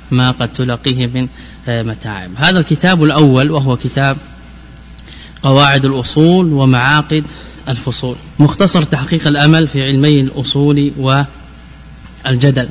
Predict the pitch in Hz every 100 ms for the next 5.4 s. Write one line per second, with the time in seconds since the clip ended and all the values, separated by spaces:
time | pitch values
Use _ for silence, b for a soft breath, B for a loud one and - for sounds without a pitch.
0 | - 151 139 175 180 151 139 170 147 135
1 | 160 147 131 127 127 151 143 165 190 B
2 | B B B B 139 139 127 135 131 151
3 | 151 139 131 151 156 143 123 131 117 135
4 | - 127 120 117 123 135 135 131 127 113
5 | - 117 107